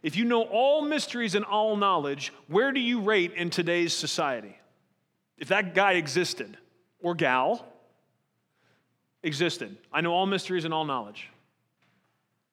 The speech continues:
They're a baller, right?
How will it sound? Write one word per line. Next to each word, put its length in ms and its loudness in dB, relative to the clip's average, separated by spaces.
They're 240 0
a 60 0
baller, 440 2
right? 320 -2